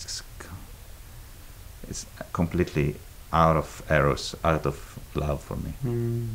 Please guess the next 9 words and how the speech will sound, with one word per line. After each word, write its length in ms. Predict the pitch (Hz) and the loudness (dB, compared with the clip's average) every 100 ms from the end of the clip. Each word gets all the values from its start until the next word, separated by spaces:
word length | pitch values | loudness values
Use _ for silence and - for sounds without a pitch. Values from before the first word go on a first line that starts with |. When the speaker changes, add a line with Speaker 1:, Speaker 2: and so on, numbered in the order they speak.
| 110 - - - - | -8 -12 -14 -14 -2
Speaker 1:
I 60 | 87 | 4
Speaker 2:
And 40 | 104 | 8
Speaker 1:
cannot 180 | 92 - | 8 6
fall 240 | - 82 | 6 8
in 80 | 80 | 10
love 180 | 76 67 | 8 8
with 80 | |
that. 160 | 67 60 - | 4 2 8
Speaker 2:
Right, 420 | 120 117 107 95 | 12 12 12 10